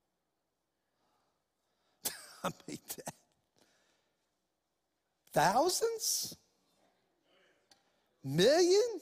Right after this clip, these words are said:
And that's how many times,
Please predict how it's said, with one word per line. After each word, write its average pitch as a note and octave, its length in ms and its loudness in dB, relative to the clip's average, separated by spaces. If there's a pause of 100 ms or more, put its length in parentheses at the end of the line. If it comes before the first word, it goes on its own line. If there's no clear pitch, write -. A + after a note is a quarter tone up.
(2000)
And F3+ 200 -2
that's A#3+ 340 0
how A#3+ 220 -4
many F#3 340 -6
times, C3+ 800 -8